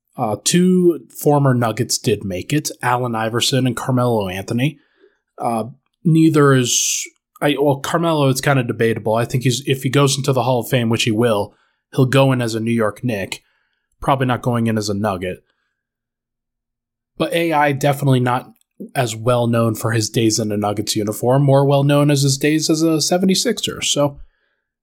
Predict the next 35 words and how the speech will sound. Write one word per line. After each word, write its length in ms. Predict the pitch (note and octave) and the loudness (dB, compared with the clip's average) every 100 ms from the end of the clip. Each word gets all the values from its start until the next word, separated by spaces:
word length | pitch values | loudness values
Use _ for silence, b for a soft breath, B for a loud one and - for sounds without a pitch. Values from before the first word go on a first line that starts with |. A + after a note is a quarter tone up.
| _ _ _ _ _ | _ _ _ _ _
not 360 | F3 A3 D4 - | 0 2 0 0
really 460 | C3+ D#3+ F#3 F3+ F3 | 2 4 4 4 2
a 80 | |
lot 260 | C#3+ C#3+ C#3+ | 2 2 2
of 140 | C3+ | 2
Nuggets 340 | C#3 B2 B2 - | 0 0 -2 -2
representation, 840 | A#2+ A2 A2+ G#2 - F#2+ - F2 | -2 -2 -4 -6 -6 -4 -4 -6
and 200 | E2+ F#2 | -8 -6
so 360 | - C#3 C3+ b b b b _ - | 0 0 0 b b b b _ -4
it's 240 | A3 - | -4 0
not 280 | C#4 G#3 - | 0 -2 -4
mandatory 800 | A#2+ B2 D3 G2+ - D#2 B2 C3+ - - - - - - | -6 -4 -4 -4 -8 -4 -4 -4 -6 -8 -6 -8 -8 -4
that 420 | C3+ B2+ A#2+ A2+ - | 0 0 -2 -6 -2
individual 520 | C3+ A#2+ B2 A#2+ A2+ | 0 2 0 0 -2
teams 300 | - A#2+ G#2+ | 0 -2 -2
get 140 | G#2+ | -4
representation, 760 | G2 F#2+ G2+ G2+ F#2 G2+ A2 D3+ | -6 -6 -6 -6 -6 -4 -2 0
but 140 | D#3+ | 0
the 60 | E3 | 0
Nuggets 340 | E3+ F3 F3 - | 0 0 -2 -4
have 100 | D3+ | -2
been 100 | D#3+ | 0
around 480 | C#3 E3+ E3 A#2+ | 0 0 -2 -4
for 680 | - C3+ B2 B2 B2 B2 - _ - - - - - | -2 -2 0 0 0 -4 -8 _ -10 -10 -10 -14 -8
nearly 460 | F#2+ A#2+ D3 D#3 D3 | -2 0 2 2 0
fifty 360 | - D3 E3 | -2 -2 2
years. 460 | C#3+ B3+ - - - _ _ _ _ _ _ _ _ _ _ _ _ _ - | 2 2 -2 -10 -18 _ _ _ _ _ _ _ _ _ _ _ _ _ -6
I 160 | B2+ A#2 | -2 -2
think 220 | D#3 D3 | -2 -2
about 460 | C3 C3 B2 B2 - | 0 2 0 -4 -14
forty-five, 720 | - C#3 C3 - F#3+ G#3 G3 | -2 0 0 0 -2 0 -2
if 140 | F#3+ | -2
I'm 100 | F#3 | -2
not 160 | F3+ E3+ | 0 -2
mistaken. 600 | - E3+ E3 E3+ D#3+ | -2 0 0 0 -4